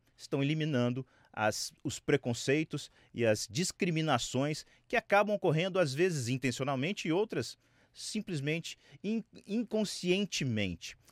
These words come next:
Esse é o trabalho da Jovem Can. E eu tô aqui com a Camila Iochabel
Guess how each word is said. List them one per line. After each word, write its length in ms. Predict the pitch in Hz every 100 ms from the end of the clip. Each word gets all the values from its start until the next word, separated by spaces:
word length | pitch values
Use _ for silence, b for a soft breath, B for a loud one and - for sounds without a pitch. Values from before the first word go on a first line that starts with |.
| b
Esse 240 | 131 127
é 20 | 160
o 40 |
trabalho 460 | 180 170 139 165 170 _
da 140 | - 160
Jovem 300 | 143 147 151
Can. 220 | - 101 - _
E 80 | 175
eu 80 | 202
tô 120 | 226
aqui 220 | - 175
com 80 | 160
a 40 |
Camila 360 | 170 139 113 120
Iochabel 720 | 123 165 - 180 107 113 147